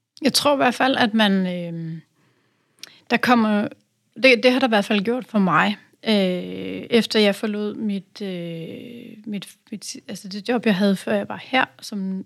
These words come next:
som du lige berører kort i, i din indledning, at jeg har jo siddet i en topchefstilling, øh, tidligere og forlod den uansøgt, hedder det.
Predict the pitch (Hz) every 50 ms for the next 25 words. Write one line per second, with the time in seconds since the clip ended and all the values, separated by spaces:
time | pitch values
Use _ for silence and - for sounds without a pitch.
0 | _ _ - 208 196 190 185 208 202 190 196 226 220 - 214 202 233 233 226 185
1 | - - 208 196 196 208 208 208 - 233 202 185 180 175 180 - - 180 208 196
2 | 208 226 233 247 262 247 226 208 202 202 196 208 214 190 214 208 196 208 214 214
3 | 226 - - 240 233 220 220 202 - - 240 226 - - - 233 - - - 226
4 | 208 196 196 208 208 208 233 - - 202 190 180 175 - - - 240 240 226 226
5 | 214 202 190 - - 214 185 196 208 214 214 233 202 175 151 _ _ _ _ _
6 | _ _ _ _ _ _ _ _ _ - 226 220 220 214 202 185 180 - - 233
7 | 226 - - - 220 220 233 - 220 208 202